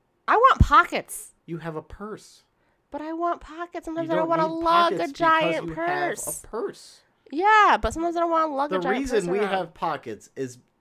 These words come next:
Speaker 2: it's weird for us to have purses. People notice.
Speaker 1: Yeah, well, I want pockets 'cause sometimes I don't wanna carry. Sometimes I just wanna carry my phone and my wallet and not have a huge purse.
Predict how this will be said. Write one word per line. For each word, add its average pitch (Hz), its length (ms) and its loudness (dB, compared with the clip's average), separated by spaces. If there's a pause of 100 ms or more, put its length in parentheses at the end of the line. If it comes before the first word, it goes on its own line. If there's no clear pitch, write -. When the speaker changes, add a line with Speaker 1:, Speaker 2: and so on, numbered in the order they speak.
Speaker 2:
it's - 480 -10
weird 180 440 0
for 165 160 0
us 143 180 -2
to 127 80 -10
have 113 200 -12
purses. - 560 -16 (260)
People 240 300 -2
notice. 127 600 -8 (420)
Speaker 1:
Yeah, 330 260 -2 (140)
well, 277 260 0
I 302 160 6
want 302 240 0
pockets - 560 -8
'cause - 160 -16
sometimes 294 320 -8
I 240 60 -4
don't 247 140 -4
wanna 226 180 -2
carry. 202 340 -10
Sometimes 269 320 -8
I 311 80 -6
just 302 140 -12
wanna 294 160 -6
carry 277 340 -8
my 254 300 -4 (340)
phone 294 560 -4
and 233 320 -4
my 214 140 -6
wallet 214 500 -4
and 170 220 -10
not 165 180 -4
have 180 160 -20
a 165 60 -14
huge 151 320 -20
purse. - 360 -20